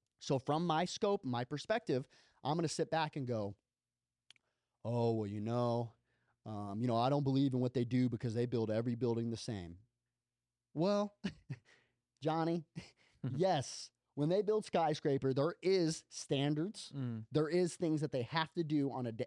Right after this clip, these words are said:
Speaker 1: every building that they build has to pass certain things, right? And so, for example,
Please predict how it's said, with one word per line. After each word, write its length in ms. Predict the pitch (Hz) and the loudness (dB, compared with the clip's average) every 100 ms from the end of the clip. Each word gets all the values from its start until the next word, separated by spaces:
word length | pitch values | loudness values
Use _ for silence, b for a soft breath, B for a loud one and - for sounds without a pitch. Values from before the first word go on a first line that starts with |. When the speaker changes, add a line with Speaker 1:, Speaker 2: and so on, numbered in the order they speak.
| - | 0
Speaker 1:
every 320 | 156 180 226 | 2 4 2
building 340 | 165 185 180 175 | 2 2 2 0
that 60 | |
they 100 | 185 | -2
build 360 | 180 156 113 107 b b | 0 0 0 -4 b b
has 360 | - 160 170 | -4 -2 -2
to 100 | - | -4
pass 380 | - 165 139 139 | -2 -2 -2 -2
certain 440 | - 151 131 135 | -6 -6 -4 -6
things, 420 | 123 117 82 78 - _ _ | -4 -4 -6 -16 -20 _ _
right? 280 | 120 123 143 B B | -4 -2 -2 B B
And 120 | 131 139 | -2 2
so, 140 | 170 | 2
for 200 | 180 208 | 4 2
example, 480 | 190 190 123 78 | 4 2 0 -4